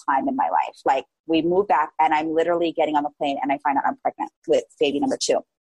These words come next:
So it was a very interesting time and we moved back to Hawaii and we definitely gave it seriously the good college try and we stayed together for another two years, but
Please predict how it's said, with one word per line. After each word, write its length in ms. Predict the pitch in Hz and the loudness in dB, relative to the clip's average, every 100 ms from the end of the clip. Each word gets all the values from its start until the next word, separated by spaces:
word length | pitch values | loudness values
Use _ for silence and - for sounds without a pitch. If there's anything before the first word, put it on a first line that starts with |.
| - | -10
So 380 | - 240 202 190 | 0 2 4 2
it 100 | 196 | 0
was 160 | 233 | 0
a 80 | 247 | -2
very 440 | 240 196 190 202 | 0 0 0 0
interesting 500 | 190 190 208 - 190 180 | -4 -6 -8 -10 -10 -4
time 380 | 165 156 165 233 | 0 2 2 2
and 140 | 185 170 | 0 0
we 80 | 180 | -2
moved 200 | 175 175 | -2 -2
back 160 | 202 | -2
to 100 | - | -4
Hawaii 480 | 226 190 160 156 226 | -2 0 2 2 2
and 220 | 156 165 - | 2 0 -2
we 140 | 160 | -4
definitely 480 | - - 160 196 185 - | -2 -2 -2 -4 -8 -6
gave 180 | 165 170 | -2 0
it 140 | 175 - | 0 -2
seriously 880 | - - 247 202 190 185 - 180 170 - - | -10 -2 0 2 2 2 0 -4 -4 -6 -6
the 120 | 175 | -4
good 180 | 175 170 | -2 -4
college 380 | - 151 147 - | -2 -2 -2 -6
try 460 | - 156 143 143 143 - | -4 0 2 2 0 -2
and 380 | 156 151 151 151 - - | 2 2 2 -2 -6 -10
we 380 | 156 156 156 160 | -4 -2 -4 0
stayed 220 | 170 165 | -2 0
together 260 | 185 165 160 | 0 2 0
for 80 | 156 | 0
another 240 | 151 151 | 0 0
two 140 | - 170 | -2 0
years, 340 | 160 156 151 | 2 2 0
but 140 | - | -2